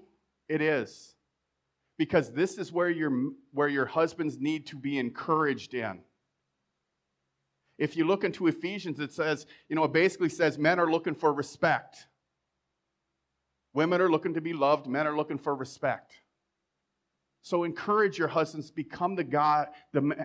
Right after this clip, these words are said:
the man God's called them to be. Don't tear them down, because guess what? We are going to make mistakes.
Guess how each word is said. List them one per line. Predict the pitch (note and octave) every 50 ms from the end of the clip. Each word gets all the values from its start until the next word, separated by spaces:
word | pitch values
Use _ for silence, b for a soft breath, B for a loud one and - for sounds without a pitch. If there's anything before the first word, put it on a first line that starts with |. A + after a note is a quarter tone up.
| - -
the | C#3 C#3+
man | C3+ C#3+ D3 D3+ D3+ D3 C3
God's | C3 C3+ C3 B2+ -
called | - - - D3 C#3+ C#3+ C3+
them | B2+ D3 C3+ C3
to | - C#3
be. | A#2+ A2 D3 C3+
Don't | A#2+ C#3 D3+ D#3 - -
tear | - - A3 A3 G#3 G3
them | F#3+ F#3+ F3
down, | D3 E3 E3 E3 D#3 C#3 C#3 C3+ C3+ B B B -
because | E3+ - F#3+ D#3+ C#3
guess | - G3 F#3+ G3 -
what? | - G3 F#3 - D3+ D#3
We | F#3+ F#3+ G3
are | F#3+ F#3 F3+
going | C3+ - D3 F3+ F#3+ G#3 G3+ G3 F3
to | - F3 F3
make | F3 F3 F3 E3+ E3
mistakes. | D#3+ C#3 - - - F3 D3 B2+ - - - - - - - -